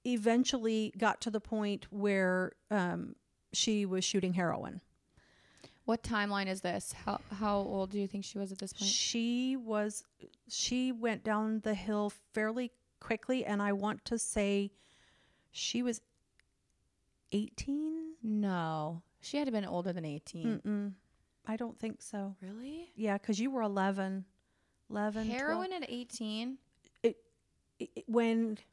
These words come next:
Speaker 1: we
Speaker 2: How
Speaker 1: were
Speaker 2: did
Speaker 1: in
Speaker 2: she
Speaker 1: the second,
Speaker 2: afford
Speaker 1: when
Speaker 2: that?
Speaker 1: we were in the sec-, let's just say that she, um,
Speaker 2: Okay, so I'm
Speaker 1: found
Speaker 2: not
Speaker 1: her ways.
Speaker 2: Okay.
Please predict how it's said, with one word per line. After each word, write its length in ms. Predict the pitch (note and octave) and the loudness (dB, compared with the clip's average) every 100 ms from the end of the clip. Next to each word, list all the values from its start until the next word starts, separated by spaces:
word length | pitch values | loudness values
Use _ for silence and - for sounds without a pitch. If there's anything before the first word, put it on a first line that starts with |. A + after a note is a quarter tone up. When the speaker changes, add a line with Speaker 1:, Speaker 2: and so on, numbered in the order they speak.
| - | -8
Speaker 1:
we 240 | G#3+ A#3 | -2 0
Speaker 2:
How 160 | B3 C4 | 0 2
Speaker 1:
were 60 | C4+ | 4
Speaker 2:
did 100 | B3 | 6
Speaker 1:
in 60 | A#3 | 8
Speaker 2:
she 40 | |
Speaker 1:
the 80 | A3 | 6
second, 500 | - - C#4+ C#4 C#4 | 4 4 6 6 4
Speaker 2:
afford 140 | G3 G3+ | 4 4
Speaker 1:
when 100 | A#3 | 6
Speaker 2:
that? 60 | |
Speaker 1:
we 100 | A#3+ | 4
were 100 | C4 | 2
in 160 | B3+ A#3+ | 2 2
the 80 | A3+ | 2
sec-, 220 | - - - - - - _ _ _ _ _ - - - _ _ _ _ _ _ _ _ _ _ _ | -2 -6 -12 -20 -20 -20 _ _ _ _ _ -20 -20 -20 _ _ _ _ _ _ _ _ _ _ _
let's 260 | A#3 A#3 - | 8 8 8
just 260 | A#3+ G#3+ | 2 4
say 140 | - G3 | 2 2
that 160 | F#3+ - | 2 -2
she, 500 | - G#3 G3 F#3 F#3 | -2 0 0 0 0
um, 340 | F3 E3+ E3+ - - - - | -2 -2 -6 -10 -20 -20 -12
Speaker 2:
Okay, 240 | G#3+ - A3+ | -6 -4 -4
so 140 | - | 0
I'm 40 | |
Speaker 1:
found 220 | A#3 G#3+ A3 | 6 6 8
Speaker 2:
not 40 | |
Speaker 1:
her 80 | A3+ | 6
ways. 520 | G#3 D#3 - - - - _ _ _ A3 | 6 4 0 -4 -4 -8 _ _ _ -20
Speaker 2:
Okay. 260 | G3+ F#3 | -12 -10